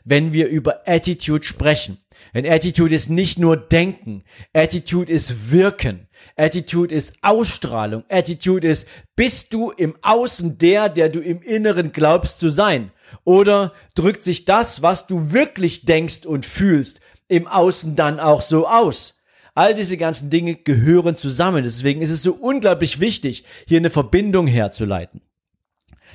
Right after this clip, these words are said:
Der dritte Punkt ist dein ganz persönliches Erscheinungsbild.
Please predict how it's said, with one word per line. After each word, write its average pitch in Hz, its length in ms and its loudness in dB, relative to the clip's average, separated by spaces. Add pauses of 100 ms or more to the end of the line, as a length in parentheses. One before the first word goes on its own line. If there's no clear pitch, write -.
Der 139 80 2
dritte 262 300 0
Punkt 190 340 2
ist 190 340 2 (360)
dein 139 280 2
ganz 185 320 -2
persönliches 143 720 0
Erscheinungsbild. 170 1200 -2